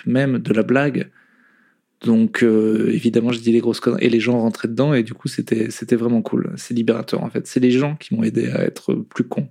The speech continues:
encore, parce qu'ils en ont besoin aussi. C'était très drôle, <laughs> c'était très drôle de voir leur tête dire, « Mais non, mais faut pas dire ça », et en même temps rigoler. Euh, parce que, oui, c'est le message, ça, c'est, c'est la for-, c'est la force du rire, on va pas se mentir.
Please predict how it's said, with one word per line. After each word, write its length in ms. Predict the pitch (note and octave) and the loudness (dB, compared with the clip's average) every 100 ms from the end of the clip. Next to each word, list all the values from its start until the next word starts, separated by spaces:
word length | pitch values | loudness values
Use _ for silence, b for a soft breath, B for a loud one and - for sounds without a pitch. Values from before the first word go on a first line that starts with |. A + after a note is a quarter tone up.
| _ | _
encore, 420 | - - - - _ - | -8 -6 -6 -8 _ -8
parce 140 | - | -6
qu'ils 240 | - A#2+ | -2 2
en 80 | D3+ | 4
ont 80 | F3 | 6
besoin 360 | F3 G#3+ A#3+ - | 6 6 4 0
aussi. 220 | - - B B B B B B | -4 -14 B B B B B B
C'était 260 | - - | -14 -6
très 200 | A2+ - | 0 2
drôle, 300 | A#2+ - D#3 | 2 2 0
<laughs> 0 | |
c'était 300 | C3 - A2+ | 0 -4 -2
très 300 | B2 - E3 | -4 0 2
drôle 280 | D3 C#3+ E3 | 2 2 2
de 100 | B2+ | 2
voir 380 | A2+ A2+ C3+ C#3 | 0 2 2 2
leur 300 | A#2+ A#2+ - | -2 -4 -2
tête 260 | D#3+ D#3+ B2 | -2 -2 -2
dire, « 180 | A2+ B2 | -2 0
Mais 80 | A2+ | -2
non, 200 | C#3 - | 0 -2
mais 100 | G#2 | -4
faut 160 | - A#2 | -8 -6
pas 120 | C3 | -4
dire 180 | C#3 - | -4 0
ça », 320 | C#3 C3+ B2 | 2 2 2
et 120 | A2 | 0
en 80 | A2 | -2
même 160 | A2 G#2+ | -2 -4
temps 100 | A#2 | -4
rigoler. 440 | A2 A2+ A2+ D#3+ B B B B B B - | -2 0 0 -4 B B B B B B -2
Euh, 220 | - - - - - - - - - - - F3+ - | 0 0 -6 -8 -10 -12 -12 -16 -18 -20 -16 -8 -2
parce 160 | - | 0
que, 240 | C3+ A#2+ - | 2 2 2
oui, 300 | - A2+ - - | 2 0 0 -10
c'est 180 | - B2+ | 0 2
le 140 | A#2+ | 2
message, 400 | A#2+ A#2 C3 B2+ | 2 2 2 0
ça, 320 | - B2+ A#2 A#2+ | 0 0 0 -4
c'est, 340 | - D#3 C#3 C3 - b b b b b | -6 -6 -6 -10 -12 b b b b b
c'est 180 | - D3+ | 2 2
la 80 | |
for-, 280 | D3+ F#3 F#3 | 4 0 0
c'est 140 | - D3+ | 2 4
la 80 | |
force 380 | C#3 - C#3+ - | 4 2 0 2
du 100 | D3 | 2
rire, 320 | D3 C#3+ B2+ - | 4 0 -4 -2
on 100 | B2 | 2
va 80 | A#2+ | 4
pas 120 | B2 | 2
se 140 | - | 0
mentir. 400 | A#2+ A#2 C3 A#2+ | -4 -2 -4 -4